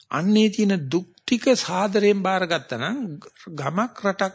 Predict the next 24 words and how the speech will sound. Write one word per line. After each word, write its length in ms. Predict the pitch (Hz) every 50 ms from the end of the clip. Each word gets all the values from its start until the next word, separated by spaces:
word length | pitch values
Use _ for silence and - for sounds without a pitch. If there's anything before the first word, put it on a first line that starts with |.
| - -
දුක් 200 | - 202 196 - -
අතහැරියා 500 | 175 - - 143 127 127 113 - - 170
වෙනවා. 300 | - - - 117 113 _ _ _ - - - - - _
කැලේ 440 | - - 131 123 131 139 147 160 165
දුක් 180 | 156 170 165 165 - _
බාර 300 | - 120 107 113 120 127
ගැනීමෙන් 640 | 139 135 147 151 156 165 175 180 190 202 240 294 330 349 392 _ _ _ _ - - - _ _ _ _ _ _ -
සංසාරයක් 880 | - 165 175 196 214 220 190 214 220 220 220 220 208 202 202 202 202 -
දුක් 220 | - 190 180 - 165
අතහරින්න 400 | 156 - 139 135 131 131 127 131
පුළුවන් 320 | 120 135 127 127 127 131
කියන 200 | - 139 127 123
එක 100 | 143 190
බුදුරජාණන්සේ 760 | 196 185 147 147 143 135 135 127 123 123 123 - 156 185 262 - - - - - _ -
සාපේක්ෂව 840 | - - 147 151 175 190 196 - 208 185 180 170 - - 196 208 202
පෙන්ලා 320 | - 160 123 113 107 95
දෙනවා. 280 | 73 76 - - _ _ _ _ _ _ _ _ _ _ _ _ _ _ _ _ _ _ _ _ - _ _ _ _ _ _ - -
මේක 200 | - 185 202 196 202
දන්න 360 | 156 143 131 147 180 220 254 294
කෙනා 400 | 233 226 156 113 104 101 117 170 277 381 _ _ _ _ - _ _ _ _ _ _ _ _ _ _ _ _ _ _ _ _ _ _ -
රටක් 420 | - 147 147 - 202 202 - - -
අතහැරලා, 520 | 160 143 143 135 131 127 131 156 196 220 208 -
සංසාරයක් 640 | - - 156 170 - 196 208 220 220 202 170 -
අතහැරලා 480 | 143 135 - 135 120 117 127 165 233